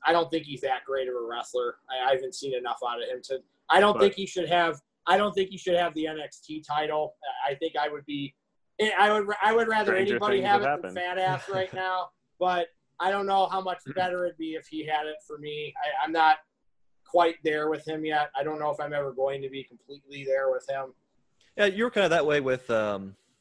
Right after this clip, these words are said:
Speaker 3: Aleister Black, too. I mean, I'm not saying Aleister Black is a guy you wanna build your show around, but he's definitely showed the staying power. And you also were kinda cool on him, and it kinda s-, seems like the same way with Loomis, in my
Speaker 1: I,
Speaker 3: opinion.
Speaker 1: I
Speaker 3: But
Speaker 1: still, I don't, still don't really think Aleister Black's great, though. I, he hasn't really done anything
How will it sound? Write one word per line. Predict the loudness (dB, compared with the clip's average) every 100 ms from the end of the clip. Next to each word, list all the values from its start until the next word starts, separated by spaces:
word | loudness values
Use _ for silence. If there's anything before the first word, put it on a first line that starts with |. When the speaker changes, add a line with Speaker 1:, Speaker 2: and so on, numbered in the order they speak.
| _ _ 0
Speaker 3:
Aleister | 0 0
Black, | 0 2 2 0
too. | -2 0
I |
mean, | 0
I'm | 0
not | -2
saying | 0 0
Aleister | 0 -4
Black | -2 -2 -2
is | -6
a | -4
guy | 0
you | 0
wanna | -2
build | -4 -6
your | -6
show | -4 0
around, | 0 0
but | -4
he's | -4
definitely | -2 -2 -2 -6
showed | -2 -4
the | -6
staying | -2 0 0
power. | -4 0 0 0 -6
And | -10
you | -4
also | -4 -4
were | -6 -6
kinda | -6 -8
cool | -8 -6 -4
on | -2
him, | -4
and | -6
it | -4
kinda | -4
s-, | -4 -8 -16 -16
seems | -6 -2
like | 0 -2
the |
same | -2 -2
way | 2 0
with | 0
Loomis, | -2 -4 -6 -8 -16 _ _
in | -14 -4
my | 4 6
Speaker 1:
I, |
Speaker 3:
opinion. | 6 4
Speaker 1:
I | 2
Speaker 3:
But | 2
Speaker 1:
still, | 2 4 4 2 0
I | 2
don't, | 2
still | -2 -2 2
don't | 2 2
really | 2 0
think | 0 -6
Aleister | -2 0 0 -4 -4
Black's | -2 -2 -6
great, | -6 0 0 0
though. | -2
I, | -2 -2 -4
he | -2
hasn't | -4 -2
really | -4 -4
done | -2 -4
anything | -4 -10 -10 -10 -10